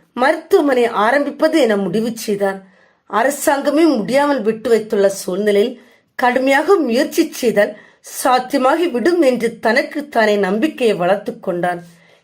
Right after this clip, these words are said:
இதன் முதற்கட்டமாக அனைத்து மருத்துவமனைகளுக்கும் சென்று உபரி மருந்துகளை கொடுத்து உதவுங்கள் என்-, எல்லாம் ஏழை மக்களுக்குத்தான் என உதவி கேட்டார்.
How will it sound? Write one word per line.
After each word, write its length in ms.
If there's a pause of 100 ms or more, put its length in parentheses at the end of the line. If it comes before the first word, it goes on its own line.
இதன் 520 (180)
முதற்கட்டமாக 1120 (300)
அனைத்து 720
மருத்துவமனைகளுக்கும் 1000
சென்று 580 (260)
உபரி 420
மருந்துகளை 760
கொடுத்து 440
உதவுங்கள் 440
என்-, 280 (340)
எல்லாம் 600
ஏழை 460
மக்களுக்குத்தான் 880
என 240
உதவி 380
கேட்டார். 520